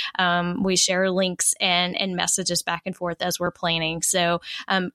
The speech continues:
great tip. And all of these are so fantastic, Matt.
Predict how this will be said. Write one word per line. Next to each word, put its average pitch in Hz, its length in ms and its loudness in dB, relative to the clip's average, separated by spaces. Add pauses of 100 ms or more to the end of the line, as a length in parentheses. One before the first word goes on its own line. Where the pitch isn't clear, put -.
great 339 280 2
tip. 190 360 2
And 208 320 2 (360)
all 349 260 6
of 220 80 0
these 202 220 2
are 285 160 2
so 415 260 2
fantastic, 208 800 0
Matt. 196 320 2